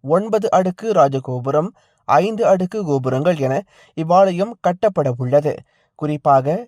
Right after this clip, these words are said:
கருங்கல்லால் இவ்வாலயம் கட்டப்பட உள்ளது. இப்படி இவ்வாலயம் மலேசியாவின் மிகப்பெரிய சிவன் ஆலயமாக கட்டப்பட உள்ளது. கட்டப்படவிருக்கும் தளத்தில் ஏகாதச ருத்ர ஜெபஹோமம் கடந்த மூன்று நாட்களாக நடைபெற்றது.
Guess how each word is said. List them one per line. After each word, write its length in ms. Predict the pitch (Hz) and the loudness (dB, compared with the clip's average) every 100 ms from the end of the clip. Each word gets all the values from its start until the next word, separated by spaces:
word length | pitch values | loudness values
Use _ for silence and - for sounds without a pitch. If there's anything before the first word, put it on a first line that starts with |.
| _ | _
கருங்கல்லால் 640 | 185 214 226 202 180 180 196 | 0 0 2 2 4 2 2
இவ்வாலயம் 560 | 147 143 165 160 165 208 - | -4 0 2 2 -2 -6 -6
கட்டப்பட 500 | 170 - 185 143 131 | -4 -2 0 0 0
உள்ளது. 380 | 127 127 143 147 - - _ _ _ | 0 0 2 2 -4 -10 _ _ _
இப்படி 360 | 151 147 135 139 196 | -8 -4 -4 -4 -6
இவ்வாலயம் 580 | 143 135 147 147 139 175 202 - | -6 2 4 4 0 -4 -6 -8
மலேசியாவின் 720 | 143 226 226 214 185 185 226 | -6 -8 -6 0 0 -2 -6
மிகப்பெரிய 560 | 139 139 185 202 220 220 | -8 -6 -6 -6 -6 -6
சிவன் 380 | 185 185 190 226 | -8 -4 -4 -2
ஆலயமாக 640 | 156 160 175 170 160 143 170 | 0 0 0 -2 0 0 -2
கட்டப்பட 460 | - 156 190 180 139 123 | -2 -2 -2 0 -2 -2
உள்ளது. 360 | 127 139 139 - - _ _ _ | 0 0 0 -4 -12 _ _ _
கட்டப்படவிருக்கும் 880 | 190 185 233 220 208 196 196 214 220 | -2 0 0 0 -2 -2 -2 -4 -2
தளத்தில் 460 | - 147 - 131 175 - _ _ - | 0 0 0 -4 -6 -10 _ _ -10
ஏகாதச 840 | 135 185 208 214 202 175 151 190 214 - | -4 -4 4 6 6 2 -4 -4 -4 -6
ருத்ர 360 | 147 170 175 190 214 - 139 | -8 -8 -6 -4 -4 -6 -8
ஜெபஹோமம் 680 | 156 165 202 175 170 180 220 | -2 0 0 0 -2 -2 -2
கடந்த 280 | - 180 175 | -4 -2 0
மூன்று 320 | 151 190 208 202 | 0 -2 0 0
நாட்களாக 520 | 175 165 156 151 208 | 0 0 0 2 -2
நடைபெற்றது. 640 | 156 127 127 127 156 151 | -2 -6 -6 -6 -2 -2